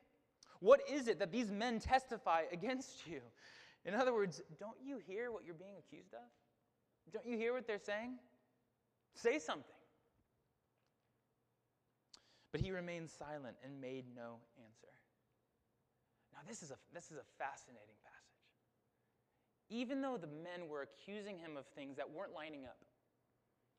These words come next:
even though it would have been very easy for Jesus to say, "What are you talking about? This doesn't even make sense." He doesn't say anything. Why wouldn't he defend himself? What they're trying to,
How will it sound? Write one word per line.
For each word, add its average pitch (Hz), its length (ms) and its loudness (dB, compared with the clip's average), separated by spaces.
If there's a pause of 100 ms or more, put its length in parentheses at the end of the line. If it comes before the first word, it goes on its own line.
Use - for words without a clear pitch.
(160)
even 233 220 0
though 240 180 4
it 208 80 0
would 226 100 0
have 208 80 0
been 185 200 -2
very 208 420 2
easy 196 340 -4
for 180 160 -2
Jesus 170 380 -4
to 165 100 -16
say, 151 320 0 (100)
"What 165 120 -8
are - 40 -6
you 220 80 -4
talking 190 400 0
about? 123 200 -4
This 151 100 -10
doesn't 175 260 -8
even 170 200 -8
make 160 160 -10
sense." - 400 -20 (1300)
He 190 60 -6
doesn't 214 260 -2
say 269 100 -4
anything. 262 360 -8 (1400)
Why 190 180 -2
wouldn't 247 260 -2
he 247 80 -2
defend 240 280 -8
himself? - 300 -14 (1500)
What 196 220 -2
they're 202 140 2
trying 247 300 0
to, 208 60 -2